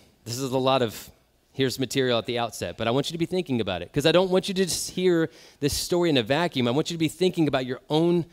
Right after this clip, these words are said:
life. Joseph's brothers had committed this great crime at this point twenty-two years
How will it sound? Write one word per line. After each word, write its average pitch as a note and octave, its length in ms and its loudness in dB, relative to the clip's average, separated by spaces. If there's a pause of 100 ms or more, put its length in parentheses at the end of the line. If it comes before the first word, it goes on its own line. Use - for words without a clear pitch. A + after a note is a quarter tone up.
(280)
life. B2 640 -2 (800)
Joseph's E3 440 2
brothers D3 460 2
had C#3+ 180 -2
committed C#3 460 2
this B2+ 160 -2
great C#3+ 400 -4
crime B2 560 -2
at A#2+ 180 -8
this D3+ 180 -2
point B2 380 -4
twenty-two E3 520 -2
years C3 280 -2